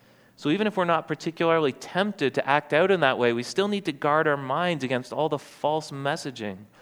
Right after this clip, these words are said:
all the blatant sexuality that just surrounds us and is pressing in on us.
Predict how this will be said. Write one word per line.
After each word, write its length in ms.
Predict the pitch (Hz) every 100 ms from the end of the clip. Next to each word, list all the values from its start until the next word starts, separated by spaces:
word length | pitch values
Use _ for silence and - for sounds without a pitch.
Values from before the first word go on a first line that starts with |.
| - - -
all 140 | - 147
the 80 |
blatant 500 | 143 - 131 160 156
sexuality 760 | 156 156 - - 117 147 180 143
that 140 | 110 -
just 300 | 127 - -
surrounds 540 | 135 135 151 175 165
us 200 | 120 110
and 100 | 123
is 80 | 113
pressing 540 | - - 143 - 131
in 120 | 139
on 160 | 143 98
us. 340 | 95 - -